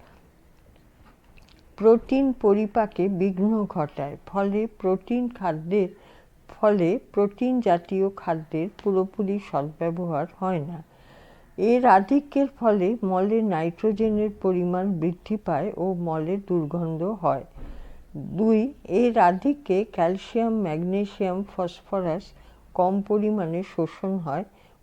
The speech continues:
বলে পুষ্টি সুষম ব্যাহত হয়। পৃষ্ঠা বিরাশি। পাঁচ, কাদের ক্ষেত্রে তন্তুর পরিমাণ কম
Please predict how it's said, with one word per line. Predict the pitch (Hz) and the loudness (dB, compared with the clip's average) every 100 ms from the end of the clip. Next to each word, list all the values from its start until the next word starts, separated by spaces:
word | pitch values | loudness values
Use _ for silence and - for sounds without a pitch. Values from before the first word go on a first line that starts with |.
| - | 0
বলে | 190 190 | 2 4
পুষ্টি | 190 - 202 - - 226 240 | 0 -2 -4 -4 -8 -2 -2
সুষম | 233 - 214 196 208 190 185 269 196 | -2 -4 -4 -4 -4 -2 -2 -4 -2
ব্যাহত | 147 151 170 170 | -2 -2 -6 -4
হয়। | 202 233 143 143 - _ _ _ _ _ _ - - 170 160 170 160 170 151 _ _ _ - - _ _ - _ - _ _ - - - _ _ _ _ _ _ _ - - - - - - - - - - - - - - _ - - - _ _ _ _ _ _ - 170 - | -6 -2 -2 -2 -10 _ _ _ _ _ _ -20 -20 -18 -12 -10 -6 -8 -8 _ _ _ -20 -20 _ _ -20 _ -20 _ _ -20 -20 -20 _ _ _ _ _ _ _ -20 -20 -20 -18 -18 -20 -20 -20 -20 -20 -20 -20 -20 -20 _ -20 -20 -20 _ _ _ _ _ _ -20 -16 -2
পৃষ্ঠা | 233 233 - 269 | -2 -2 -6 -4
বিরাশি। | 240 196 190 185 175 - 190 - - _ _ _ _ - | -2 -2 0 -2 -4 -4 -6 -6 -20 _ _ _ _ -4
পাঁচ, | 208 180 185 233 - - - - - | 0 0 -2 -8 -16 -20 -20 -20 -2
কাদের | 208 208 262 311 | 2 2 2 -2
ক্ষেত্রে | - 285 285 - 214 262 - | -2 -4 -2 -2 -2 -2 -2
তন্তুর | 214 220 208 247 247 240 | 0 0 0 -2 -4 -2
পরিমাণ | 208 190 202 190 160 240 - | 0 2 2 0 -2 -8 -2
কম | 185 196 | 0 2